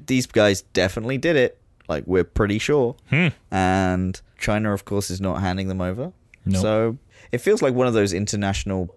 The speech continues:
Speaker 1: politics issues.
Speaker 2: Yeah, it's a bit of a flex.
Speaker 1: Yeah. I, is that the last one? I feel
Speaker 2: That's
Speaker 1: like
Speaker 2: the last one. I mean, listen, this is a short episode, and that's okay.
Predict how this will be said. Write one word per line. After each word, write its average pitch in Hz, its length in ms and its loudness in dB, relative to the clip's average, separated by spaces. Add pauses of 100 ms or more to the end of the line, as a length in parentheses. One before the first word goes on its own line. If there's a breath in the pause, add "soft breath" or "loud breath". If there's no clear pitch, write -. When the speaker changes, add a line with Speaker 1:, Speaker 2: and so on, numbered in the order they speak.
Speaker 1:
politics - 760 -2
issues. 85 680 -4
Speaker 2:
Yeah, 135 220 4
it's 95 120 0
a 127 40 0
bit 120 100 0
of 117 60 4
a 107 60 0
flex. - 540 -2 (120)
Speaker 1:
Yeah. 110 380 2 (300)
I, - 140 -10 (100)
is - 200 -4
that 170 180 0
the 156 80 0
last 131 280 2
one? 120 360 -2
I - 60 -20
feel 95 240 -2
Speaker 2:
That's 87 200 2
Speaker 1:
like 127 80 0
Speaker 2:
the 131 40 2
last 147 240 0
one. 120 360 0 (400)
I 131 60 -2
mean, 131 120 0
listen, 90 380 0
this 226 120 0
is 302 60 0
a 262 60 0
short 202 220 2
episode, 143 320 0
and 113 80 4
that's 208 160 2
okay. 277 480 0